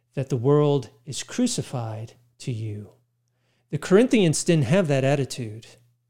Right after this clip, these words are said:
When you read the book of Corinthians, you see that they are spirit-filled believers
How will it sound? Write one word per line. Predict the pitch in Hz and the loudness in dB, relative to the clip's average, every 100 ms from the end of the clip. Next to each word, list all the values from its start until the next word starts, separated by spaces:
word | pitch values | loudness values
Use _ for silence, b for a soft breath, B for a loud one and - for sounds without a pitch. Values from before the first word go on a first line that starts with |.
| _ _ _ _ - | _ _ _ _ -2
When | 147 160 | 2 6
you | 202 | 6
read | 190 208 208 202 156 _ - | 8 8 8 4 0 _ -4
the | 147 | 0
book | 151 190 | 4 4
of | 170 | 0
Corinthians, | - 165 180 151 135 127 | 0 0 0 0 -2 -2
you | 151 | -2
see | 147 - 165 | -2 0 2
that | 143 - | 2 2
they | 151 | 4
are | 151 139 | 4 2
spirit-filled | 123 - - 185 202 - 190 175 | 0 -2 4 4 4 2 0 2
believers | 160 170 180 127 117 113 - - | 0 2 2 0 -6 -10 -10 -12